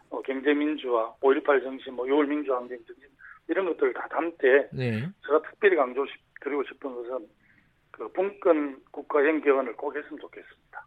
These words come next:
Speaker 2: 어, 근데 이제 그 뭐 내용적으로는 그런데 시기적으로는 지금 해야 될 때라고 보시-, 보시는 건가요?
Speaker 1: 사실은 뭐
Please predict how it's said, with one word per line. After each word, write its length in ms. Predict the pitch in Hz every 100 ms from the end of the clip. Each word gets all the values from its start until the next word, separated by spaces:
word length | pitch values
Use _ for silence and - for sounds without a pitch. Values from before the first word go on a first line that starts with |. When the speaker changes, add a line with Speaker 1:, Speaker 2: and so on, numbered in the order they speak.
| -
Speaker 2:
어, 420 | 113 104 104 98 98 - - -
근데 140 | - 240
이제 140 | 214
그 480 | 180 202 226 202 156 - -
뭐 120 | 156
내용적으로는 720 | 147 240 330 320 302 294 196
그런데 360 | 175 165 160 113
시기적으로는 840 | - 302 330 294 262 247 233 233
지금 380 | - 208 233 214
해야 180 | 285 294
될 160 | 196
때라고 280 | 196 226 240
보시-, 320 | 135 123 135 -
보시는 260 | 131 139 156
건가요? 300 | 113 98 147 - _ _ _ _ - - _ -
Speaker 1:
사실은 400 | 147 208 214 190
뭐 400 | 175 165 165